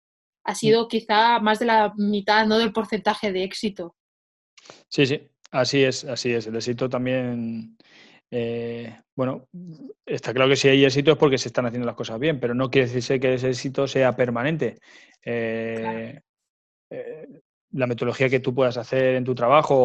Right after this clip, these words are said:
Speaker 2: o lo mío, eh, tenemos que ser muy conscientes de que igual dentro de diez años no te vale.
Speaker 1: De hecho,
Speaker 2: Y si
Speaker 1: nosotros
Speaker 2: te
Speaker 1: comentábamos que es todo
Speaker 2: Claro.
Speaker 1: como la moda, ¿no? Que todo es cíclico, que todo va y viene,
Speaker 2: Totalmente.
Speaker 1: tendencias.
Speaker 2: Yo, eh,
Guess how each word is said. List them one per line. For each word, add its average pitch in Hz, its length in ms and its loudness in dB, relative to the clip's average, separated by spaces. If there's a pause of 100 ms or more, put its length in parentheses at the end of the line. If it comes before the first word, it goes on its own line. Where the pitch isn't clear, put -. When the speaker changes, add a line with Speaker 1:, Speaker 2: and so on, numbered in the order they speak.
(120)
Speaker 2:
o 123 80 4
lo 123 400 2
mío, 156 400 -2 (400)
eh, 117 340 -2
tenemos 139 340 2
que 147 100 2
ser 147 220 6
muy 156 760 2 (760)
conscientes 160 640 0
de 123 140 -4
que 120 240 -2
igual 120 280 -2
dentro 123 220 -6
de 127 100 -2
diez 123 240 -2
años 139 160 -8
no 147 80 -8
te - 80 -10
vale. 117 240 -8 (1300)
Speaker 1:
De 220 80 2
hecho, 214 140 0
Speaker 2:
Y 247 100 6
si 226 100 0
Speaker 1:
nosotros 240 80 0
Speaker 2:
te - 40 4
Speaker 1:
comentábamos 233 460 0
que - 80 -20
es - 60 -20
todo 226 100 -4
Speaker 2:
Claro. 240 80 -2
Speaker 1:
como 240 180 0
la 185 120 0
moda, 196 280 -2
¿no? 202 160 -6
Que 214 120 -6
todo 208 140 0
es 214 140 -4
cíclico, 247 480 0
que 233 120 -2
todo 214 180 2
va 220 140 6
y 214 80 4
viene, 226 240 2
Speaker 2:
Totalmente. 208 100 0
Speaker 1:
tendencias. 202 640 2 (880)
Speaker 2:
Yo, 202 320 6
eh, 156 120 -6